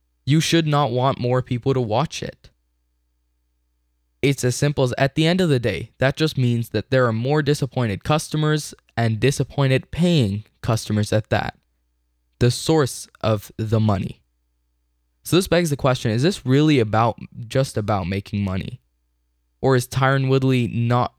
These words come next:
not ready to lose the belt like he thinks he will if he fights Wonderboy Thompson? If I'm being perfectly honest, I don't think it, it, it goes that way. It's not as cut and dry as people think.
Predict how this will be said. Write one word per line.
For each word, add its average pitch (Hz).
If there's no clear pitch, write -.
not 120
ready 120
to 117
lose 127
the 131
belt 107
like 113
he 123
thinks 131
he 120
will 113
if 110
he 104
fights 101
Wonderboy 101
Thompson? -
If 123
I'm 120
being 123
perfectly 139
honest, 143
I 117
don't 120
think 123
it, 60
it, 107
it 107
goes 110
that 117
way. 131
It's 110
not 117
as 104
cut 123
and 107
dry 110
as 104
people 104
think. 110